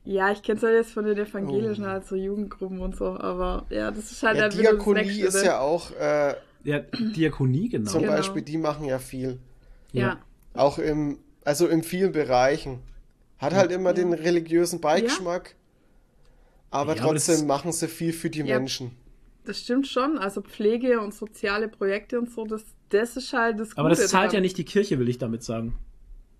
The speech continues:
Speaker 1: Naja.
Speaker 2: Das zahlt der Staat.
Speaker 3: Richtig.
Speaker 1: Ja.
Speaker 3: Das zahlt der Steuerzahler.
Speaker 1: Ja, klar,
Speaker 2: Ja.
Speaker 1: der Steuerzahler.
Speaker 3: Ja, wow.
Speaker 1: Ja. <laughs>
Speaker 3: Schön.
Speaker 1: Ja,
Speaker 3: Wozu zahle ich
Speaker 1: schon.
Speaker 3: dann Kirchensteuern?
Speaker 1: Ja.
Speaker 3: Wofür, was waren da nochmal
Speaker 1: Ja,
Speaker 3: was?
Speaker 1: dafür.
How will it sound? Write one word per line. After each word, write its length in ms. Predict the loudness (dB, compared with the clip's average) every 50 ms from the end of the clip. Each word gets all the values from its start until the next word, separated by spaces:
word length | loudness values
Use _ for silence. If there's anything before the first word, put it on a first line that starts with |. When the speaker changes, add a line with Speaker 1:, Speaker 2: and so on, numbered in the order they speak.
| -20 -20 -20 _ -20 -16 -12
Speaker 1:
Naja. 200 | -10 -8 -8 -6
Speaker 2:
Das 140 | -4 -2 0
zahlt 200 | 2 2 2 2
der 40 | 0
Staat. 420 | 0 2 2 2 2 2 0 -6 -16 -20 -20 -20 -20 -20 -20 -10 -6 -2
Speaker 3:
Richtig. 580 | 0 0 0 2 2 4 4 4 4 2 0
Speaker 1:
Ja. 240 | -2 -6 -8 -10 -12 -14 -16
Speaker 3:
Das 120 | -16 -4
zahlt 160 | 0 0 2 2
der 60 | 2
Steuerzahler. 520 | 0 2 2 0 0 0 -2 -4 -2 -2 -2
Speaker 1:
Ja, 120 | -4 -4
klar, 180 | -4 -4 -2 -2
Speaker 2:
Ja. 40 | 0 -2
Speaker 1:
der 40 |
Steuerzahler. 560 | -2 -6 -8 -10 -10 -10 -10 -10 -10 -6 0 4
Speaker 3:
Ja, 220 | 4 4 6 6
wow. 340 | 4 4 4 4 0 -4 -8
Speaker 1:
Ja. 240 | -10 -8 -8 -10 -12 -14 -18
<laughs> 140 | _ -20 -16 -14
Speaker 3:
Schön. 340 | -6 -2 0 0 0 -2 -4 -10 -20 -20 -18 -4 2
Speaker 1:
Ja, 80 | 6 6 8 10 10 8 10
Speaker 3:
Wozu 200 | 8 6 4 4 2
zahle 200 | 2 4 6 6
ich 60 | 6
Speaker 1:
schon. 40 | 6
Speaker 3:
dann 80 | 4 4
Kirchensteuern? 560 | 2 2 2 0 -2 -2 -2 -2 -2 -2 -2 0
Speaker 1:
Ja. 100 | 0 2
Speaker 3:
Wofür, 220 | 2 2 2 0
was 140 | -2 -2 -2
waren 160 | -2 0 0
da 100 | 0 0
nochmal 220 | 0 2 2 2 2
Speaker 1:
Ja, 60 | 4
Speaker 3:
was? 80 | 2 2
Speaker 1:
dafür. 340 | 2 0 -2 -2 -2 -2